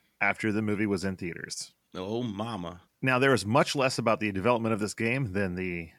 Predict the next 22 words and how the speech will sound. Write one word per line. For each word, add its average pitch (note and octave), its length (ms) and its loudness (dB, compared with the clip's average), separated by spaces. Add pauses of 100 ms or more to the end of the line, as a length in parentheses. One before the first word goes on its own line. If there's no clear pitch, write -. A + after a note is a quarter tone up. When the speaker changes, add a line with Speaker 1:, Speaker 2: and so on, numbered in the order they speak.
(180)
Speaker 1:
Genesis A#2 440 0
version, A2+ 440 0 (200)
but B2+ 240 4
one D#3 200 4
thing D#3+ 120 2
I C#3 80 6
did B2+ 160 4
find A2+ 280 0
that G#2 80 -2
was F2+ 100 -2
very G#2+ 300 2
interesting G2 400 -2
is F2+ 100 -4
that F#2 160 -4
this A2+ 160 0
game B2 180 0
was A2 200 2
directed G#2 600 0 (280)
by G2+ 140 2
Shinji E3 720 0
Mikami. A2+ 580 0 (240)
Speaker 2:
Mm-hmm. A#2 300 -4